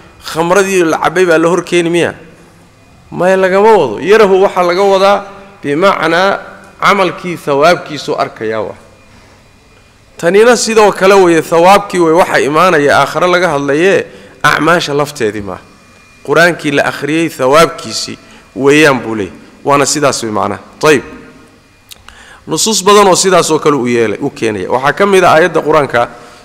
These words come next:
Suuratu Ali Imraan, "يوم تجد كل نفس ما عملت من خير محضرا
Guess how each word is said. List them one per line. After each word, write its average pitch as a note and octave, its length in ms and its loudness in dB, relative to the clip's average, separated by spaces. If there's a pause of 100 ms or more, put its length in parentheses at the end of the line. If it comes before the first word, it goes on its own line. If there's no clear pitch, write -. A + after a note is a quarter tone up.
Suuratu E3+ 440 -2
Ali C#3 180 2
Imraan, C3+ 440 2 (400)
"يوم E3+ 320 0
تجد D3 460 -4
كل D#3 480 -4
نفس D#3 280 -2
ما C3 340 -2
عملت C#3+ 580 -2
من B2 180 -4
خير D3+ 420 -2
محضرا B2+ 1000 0